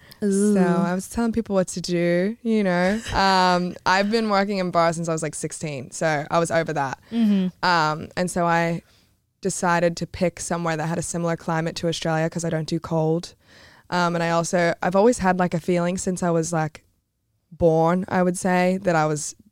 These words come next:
Speaker 2: gonna be famous for something, which is probably a bit delusional, but I was like, "Mm,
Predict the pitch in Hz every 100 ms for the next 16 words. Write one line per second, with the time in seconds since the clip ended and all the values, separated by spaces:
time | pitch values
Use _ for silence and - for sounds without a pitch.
0 | _ 170 151 143 147 - 147 151 151 -
1 | 147 160 - 170 185 214 - - - 185
2 | 170 156 196 180 165 151 170 160 165 170
3 | 175 185 180 196 180 165 175 190 277 269